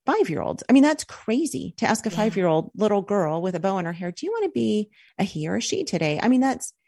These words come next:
Speaker 1: insanity.
Speaker 2: It
Speaker 1: And
Speaker 2: is.
Speaker 1: so parents really are starting to wake up,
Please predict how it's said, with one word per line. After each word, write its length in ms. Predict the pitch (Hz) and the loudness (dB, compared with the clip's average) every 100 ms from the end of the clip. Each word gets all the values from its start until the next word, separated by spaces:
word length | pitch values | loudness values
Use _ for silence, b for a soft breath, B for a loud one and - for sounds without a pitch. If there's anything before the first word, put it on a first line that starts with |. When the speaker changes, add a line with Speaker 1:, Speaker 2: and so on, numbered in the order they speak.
| _ _ _ | _ _ _
Speaker 1:
insanity. 920 | - 208 196 - 185 175 147 110 98 - B B | 0 0 0 -2 -2 -2 -2 -4 -8 -12 B B
Speaker 2:
It 140 | 196 190 | -8 0
Speaker 1:
And 180 | 196 | 2
Speaker 2:
is. 120 | 185 - | 2 0
Speaker 1:
so 500 | 185 170 165 160 - _ - | 0 0 0 -4 -8 _ -14
parents 420 | - 277 262 - | -2 0 0 -2
really 320 | 196 220 208 | 0 0 0
are 160 | 165 196 | -2 -4
starting 360 | - 196 202 180 | -4 -2 -2 -2
to 80 | |
wake 280 | 160 165 175 | 0 -2 -2
up, 260 | 170 185 | -2 -2